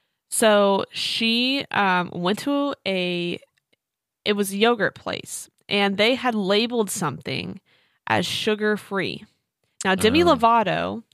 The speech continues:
Speaker 1: Demi Lovato is a very big advocate. She's had an eating disorder ever since she's been little.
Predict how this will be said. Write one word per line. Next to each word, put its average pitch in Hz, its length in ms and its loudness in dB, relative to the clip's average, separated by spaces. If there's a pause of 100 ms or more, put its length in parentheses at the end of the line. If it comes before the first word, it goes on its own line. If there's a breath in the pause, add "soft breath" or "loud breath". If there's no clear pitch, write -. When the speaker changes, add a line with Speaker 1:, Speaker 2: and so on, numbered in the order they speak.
(300)
Speaker 1:
Demi 247 140 0
Lovato 208 400 4
is 190 100 -2
a 185 100 2
very 185 340 2
big 196 200 -2
advocate. 175 580 -2
She's 202 380 -4
had 196 220 -2
an 185 120 -4
eating 180 320 -2
disorder 170 380 -6
ever 170 240 -4
since 165 260 -10
she's - 520 -8 (120)
been 165 220 -4
little. - 320 -8